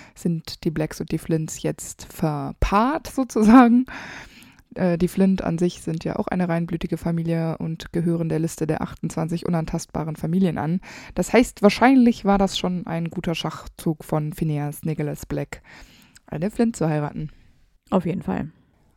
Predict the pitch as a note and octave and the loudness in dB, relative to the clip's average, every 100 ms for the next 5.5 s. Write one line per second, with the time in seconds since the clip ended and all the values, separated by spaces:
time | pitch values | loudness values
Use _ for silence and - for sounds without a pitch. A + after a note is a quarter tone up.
0 | _ F#3+ F3+ F3 G3 F#3 F3 F3+ F3 - | _ -4 0 4 4 4 2 -2 -4 -2
1 | E3+ E3+ E3+ D#3+ - E3+ E3+ - - D#3+ | -2 0 -2 -2 -4 -4 -4 -6 -4 -2
2 | D3+ D3+ - A3 G3+ G3+ - - - F3 | -2 -2 2 4 6 4 0 -8 -8 -4
3 | D#3+ E3 E3 E3 E3 D#3+ D#3 E3 G3+ C4+ | -2 0 0 2 2 2 0 -2 2 2
4 | - A3 G#3+ G#3+ G3+ F#3+ F#3 F#3 F3 E3 | 2 -2 0 0 0 0 -2 -6 -6 -6
5 | - - A3+ A3 G#3+ | -6 2 6 6 4